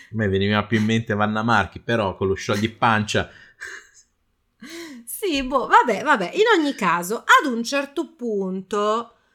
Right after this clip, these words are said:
Speaker 2: Giulia si trasferisce a Roma.
Speaker 1: Mm.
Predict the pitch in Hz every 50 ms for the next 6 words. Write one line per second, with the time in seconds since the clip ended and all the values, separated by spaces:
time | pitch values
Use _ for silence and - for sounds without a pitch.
0 | _ _ _ _ - 240 240 381 381 330 294 285 277 285 277 277 277 269 320 320
1 | 330 339 311 311 311 - - - 285 269 247 240 240 220 - - - - 247 233
2 | 233 - - - 233 233 233 226 220 220 220 214 214 220 220 220 220 226 - -
3 | _ _ _ _ _ _ _ _ _ _ _ _ _ _ - 95 76